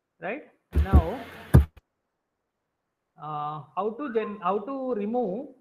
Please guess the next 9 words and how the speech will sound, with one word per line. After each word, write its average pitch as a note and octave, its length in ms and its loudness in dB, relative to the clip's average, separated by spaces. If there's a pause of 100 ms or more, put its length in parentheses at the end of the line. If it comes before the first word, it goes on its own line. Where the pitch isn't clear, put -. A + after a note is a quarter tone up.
ambiguity F#3+ 640 -6 (380)
from D#3+ 180 -10
the C#4+ 220 -4 (180)
given D3 280 -6 (120)
grammar? C3+ 340 -2 (300)
How D3 120 -8
to F3 160 -8
remove D#3+ 380 -8 (220)
ambiguity D#3+ 580 -10